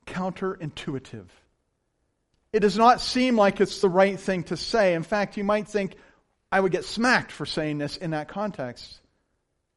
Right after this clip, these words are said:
But it's the right thing to say. Because Jesus is Lord,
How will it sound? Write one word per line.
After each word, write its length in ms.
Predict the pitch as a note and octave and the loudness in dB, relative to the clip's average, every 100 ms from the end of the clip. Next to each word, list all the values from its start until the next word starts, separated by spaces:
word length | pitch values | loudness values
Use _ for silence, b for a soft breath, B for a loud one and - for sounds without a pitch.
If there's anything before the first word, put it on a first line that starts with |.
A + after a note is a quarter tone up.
| _ _ - | _ _ -14
But 100 | F3 | -10
it's 160 | G3+ - | -8 -6
the 60 | |
right 220 | F3+ F3+ | -4 -4
thing 200 | - E3+ C#3 | -6 -10 -10
to 120 | C#3+ | -12
say. 340 | - C#3 A2 _ _ _ _ _ _ _ _ _ _ _ _ _ _ _ _ _ C3+ | -12 -14 -14 _ _ _ _ _ _ _ _ _ _ _ _ _ _ _ _ _ -14
Because 320 | D3+ F3+ - | -4 -4 -2
Jesus 420 | F3 E3 C#3+ - | -4 -4 -8 -10
is 100 | B2 | -8
Lord, 400 | E3+ F3 G2+ | -4 -2 -4